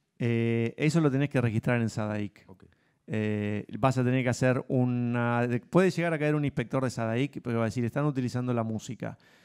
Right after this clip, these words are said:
Speaker 1: Pero si vos demostrás que la música por-, forma parte de la obra de teatro,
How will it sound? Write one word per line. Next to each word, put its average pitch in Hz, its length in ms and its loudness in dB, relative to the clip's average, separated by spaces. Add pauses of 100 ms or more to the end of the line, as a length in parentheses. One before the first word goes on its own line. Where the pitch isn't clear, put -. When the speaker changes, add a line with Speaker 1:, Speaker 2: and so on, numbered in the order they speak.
(140)
Speaker 1:
Pero 117 180 2
si 120 120 2
vos 147 360 4
demostrás 127 540 -2
que 131 140 -4
la 123 100 2
música 131 560 0 (360)
por-, 131 220 0
forma 139 360 -2
parte 139 320 0
de 113 100 0
la 117 100 2
obra 127 200 4
de 117 80 0
teatro, 139 560 0